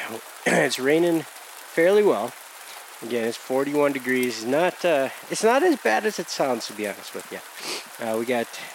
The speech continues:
good Gore-Tex layers on, rain gear from Browning, and, uh, pretty decent. Um, anyways, we saw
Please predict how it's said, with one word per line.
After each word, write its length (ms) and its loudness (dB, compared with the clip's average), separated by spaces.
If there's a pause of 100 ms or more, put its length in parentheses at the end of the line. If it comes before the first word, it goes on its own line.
(280)
good 180 -4
Gore-Tex 640 -2 (680)
layers 500 0
on, 320 0
rain 200 0
gear 200 -2
from 220 -8
Browning, 400 -2 (680)
and, 160 -2
uh, 180 0 (240)
pretty 180 0
decent. 400 -4 (240)
Um, 320 -2
anyways, 460 2 (760)
we 80 0
saw 420 4